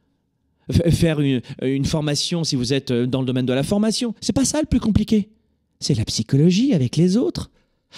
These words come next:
avec vous-même, avec les clients, avec votre supérieur, avec vos camarades. C'est ça qui est compliqué, c'est la psychologie. Réussir en bourse, qui n'est pas du tout mon, mon truc,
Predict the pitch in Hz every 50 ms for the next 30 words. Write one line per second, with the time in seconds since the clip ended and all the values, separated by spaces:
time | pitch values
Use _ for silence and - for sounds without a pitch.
0 | - - 95 90 101 117 98 113 131 151 175 196 254 294 320 320 294 247 - _
1 | - _ _ _ - 117 120 117 - 110 113 - - - 170 208 233 277 339 359
2 | 311 - - - - - - 139 127 120 127 - - - - - - 160 214 226
3 | 311 381 370 349 262 - _ _ _ _ _ _ _ _ _ _ _ _ _ _
4 | _ _ _ _ _ - 131 139 135 107 123 - - 147 143 165 202 233 302 294
5 | - - - 160 - - - 339 359 - - - - 277 214 220 226 - - 226
6 | 196 - 143 107 165 - - 247 - - 190 226 277 320 359 415 466 453 - _
7 | _ _ _ _ _ _ _ _ _ _ _ - - - - - - 156 202 240
8 | 214 160 - - 269 254 - 180 160 147 156 175 - - 110 - - - - -
9 | - - 135 - 127 120 113 120 113 - 165 143 127 110 101 92 95 - 117 127
10 | - - 285 - - -